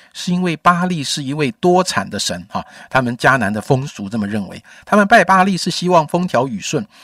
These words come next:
他们的农产品有丰收。嗯，甚至巴力，呃，他的多产不只是在农产品，也在儿女，哈，呃，所以他们有一些很，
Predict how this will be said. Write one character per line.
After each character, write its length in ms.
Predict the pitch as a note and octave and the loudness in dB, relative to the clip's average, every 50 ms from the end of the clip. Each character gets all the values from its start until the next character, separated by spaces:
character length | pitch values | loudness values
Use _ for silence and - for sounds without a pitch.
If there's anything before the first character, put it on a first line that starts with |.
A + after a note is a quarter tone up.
| - _ | -20 _
他 120 | - - D#3 | -2 -2 0
们 80 | D#3+ | 0
的 60 | D#3 C#3 | 0 0
农 180 | B2 A#2 C3+ | 0 -2 -2
产 200 | D#3+ - C#3 B2 C#3 | -2 -2 -2 -4 -4
品 180 | - B2+ A2 F#2 | -4 -8 -8 -6
有 140 | F#2 F2+ F2 | -6 -8 -6
丰 280 | - - D3 C#3+ D3 | 0 0 0 0 0
收。 260 | D3 - D#3 C#3+ D3 - _ _ - - - - _ _ _ _ _ | -2 0 0 0 0 -2 _ _ -20 -20 -20 -20 _ _ _ _ _
嗯， 260 | - B2+ A#2+ A2+ G#2+ A2 _ - _ | -10 -6 -6 -6 -6 -8 _ -20 _
甚 260 | - - - F#3+ E3+ | -12 -2 0 0 0
至 160 | D#3+ - E3 C#3+ | 0 0 -2 -2
巴 260 | - - E3+ E3+ E3+ E3 | 2 2 2 2 2 0
力， 220 | E3 F3 C3 G#2+ _ _ _ - | -2 -4 -6 -6 _ _ _ -6
呃， 160 | A#2 G#2+ G#2 | -4 -4 -2
他 220 | - D3 C#3 C3+ | 0 2 0 2
的 120 | B2 A#2+ A2 | 0 -2 -4
多 200 | - D3 C#3+ D#3 | -2 0 0 0
产 220 | D3 - G2+ F#2 | 0 -2 -4 -4
不 120 | F2+ C3+ D3 | -4 -8 -8
只 140 | - - G2 | -8 -8 -10
是 80 | G2 | -4
在 140 | A#2+ C3+ B2 | -2 -2 -2
农 180 | G#2+ F#2+ G2 A#2 | -2 -2 -6 -6
产 180 | - G#2 F2+ G#2+ | -8 -6 -6 -6
品， 160 | - G3 - _ _ _ _ _ | -8 -10 -14 _ _ _ _ _
也 180 | - A#2 G#2+ G#2+ | -6 -4 -4 -2
在 220 | - D3+ C#3+ B2 A#2 | 2 4 4 4 2
儿 280 | - - A2+ A2 C3+ | 2 0 2 2 4
女， 240 | D#3 D#3 C#3 G#2 - _ _ | 2 2 0 -2 -6 _ _
哈， 160 | - G2+ - - _ - - - _ - | -6 -6 -6 -6 _ -20 -20 -20 _ -10
呃， 160 | - G2+ F2+ | -8 -8 -6
所 160 | E2 - C3+ | -4 -4 -4
以 60 | B2+ | -2
他 100 | A2+ B2 | -2 -2
们 100 | B2 A#2+ | -2 -2
有 80 | G#2+ F2+ | -2 -4
一 60 | F#2+ | -4
些 220 | G#2 - A#2 A2+ A2+ | -4 -4 -4 -4 -4
很， 260 | - - F#2+ F2 | -4 -8 -10 -10